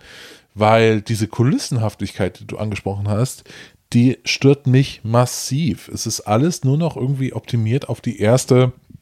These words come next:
ersten drei Spielstunden oder so. Hauptsache, es sieht geil aus. Hauptsache, du gibst das Spiel nicht bei Steam zurück oder, ähm,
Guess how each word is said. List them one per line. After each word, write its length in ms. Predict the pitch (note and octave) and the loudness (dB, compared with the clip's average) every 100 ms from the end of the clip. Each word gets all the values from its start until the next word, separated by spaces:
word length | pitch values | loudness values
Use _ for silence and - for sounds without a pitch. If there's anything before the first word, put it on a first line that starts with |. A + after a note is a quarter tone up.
| _ _ _ - _ _ - | _ _ _ -20 _ _ -20
ersten 540 | - F#2+ G2+ - A#2+ A2+ | -8 -2 0 0 -2 -2
drei 380 | F#2+ G2 A#2+ A#2+ | 0 2 2 -2
Spielstunden 800 | - - A#2+ D3+ - D#3 D#3+ D3+ | -12 -2 -2 0 0 -2 0 -4
oder 200 | C3+ C3+ | 0 0
so. 340 | B2 C3 C#3 - - - - | 2 2 2 0 -16 -20 0
Hauptsache, 440 | A#2+ - - B2+ | 0 2 -2 0
es 120 | A#2 | -2
sieht 160 | - - | -4 -2
geil 220 | A2 G#2+ | 0 0
aus. 380 | F2 A2+ D3+ - | 0 0 0 -2
Hauptsache, 340 | B2 - A#2+ | -4 -4 -6
du 140 | A2+ G#2+ | -4 -6
gibst 180 | - | -4
das 80 | B2 | -6
Spiel 240 | - - B2 | -4 0 2
nicht 160 | C3+ | 2
bei 100 | A2+ | 0
Steam 280 | G#2+ A#2 C3+ | -2 -2 -2
zurück 420 | - F#2+ G2+ A2+ | 0 0 0 0
oder, 520 | G#2 G#2 G2+ G2+ G2+ G2+ | 0 2 4 4 2 0
ähm, 380 | G2+ G2 G2+ | -2 0 -4